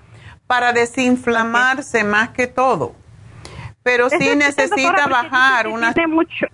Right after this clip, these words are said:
Speaker 1: un poquito de
Speaker 2: tiene
Speaker 1: peso. Ella
Speaker 2: mucho
Speaker 1: está muy
Speaker 2: dolor en los
Speaker 1: joven.
Speaker 2: hombros.
Speaker 1: ¿Mm?
Speaker 2: Doctora.
Speaker 1: ¿Ah?
Speaker 2: Ah, es estrés porque dice que tiene ella mucho dolor en los hombros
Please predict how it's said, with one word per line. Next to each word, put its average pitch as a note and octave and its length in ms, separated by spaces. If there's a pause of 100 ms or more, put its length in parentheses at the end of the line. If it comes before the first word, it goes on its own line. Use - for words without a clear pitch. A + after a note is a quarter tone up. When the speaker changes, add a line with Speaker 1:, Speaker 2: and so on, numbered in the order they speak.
(140)
Speaker 1:
un G#3+ 140
poquito D4+ 580
de B3+ 120
Speaker 2:
tiene B3+ 300
Speaker 1:
peso. D4 60
Ella C#4+ 140
Speaker 2:
mucho D#4 80
Speaker 1:
está G4+ 100
muy G4+ 120
Speaker 2:
dolor G4 140
en F4 60
los F#4+ 80
Speaker 1:
joven. F4+ 280
Speaker 2:
hombros. D4+ 340 (640)
Speaker 1:
¿Mm? B3+ 220 (1160)
Speaker 2:
Doctora. C#4 500 (140)
Speaker 1:
¿Ah? C#4 200 (1160)
Speaker 2:
Ah, D4 200 (220)
es - 100
estrés F#4 420 (100)
porque D#4 300
dice D#4 240
que E4 80
tiene D#4+ 240
ella D#4+ 140
mucho D#4 280
dolor C#4 340
en D4+ 100
los C4+ 200
hombros C#4 300